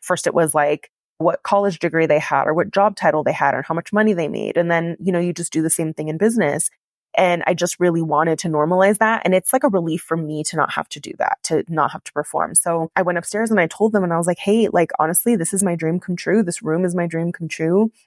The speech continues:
And I'm here and it's happening. And I care so much that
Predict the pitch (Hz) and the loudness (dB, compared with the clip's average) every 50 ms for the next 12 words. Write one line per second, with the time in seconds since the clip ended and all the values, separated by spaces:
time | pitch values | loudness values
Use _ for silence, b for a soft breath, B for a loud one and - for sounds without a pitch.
0 | _ - 185 180 160 156 - - 165 165 170 190 190 170 - - - 147 160 - | _ -4 -2 0 0 -2 -2 0 2 2 2 2 2 0 -2 -2 -2 -2 0 0
1 | 190 190 214 226 233 247 - - 180 180 - - 175 190 - - - - - - | 2 2 4 4 2 2 0 0 0 0 2 0 0 -2 -2 -2 -2 -2 -2 -2
2 | - - - 175 175 175 156 - 113 - - - - - - _ _ _ _ _ | -2 -2 -2 0 0 0 0 0 -2 -4 -6 -8 -12 -14 -14 _ _ _ _ _
3 | _ _ _ _ _ - 175 165 208 202 196 190 190 190 180 - | _ _ _ _ _ -10 -4 -2 0 2 2 0 0 -2 -4 -6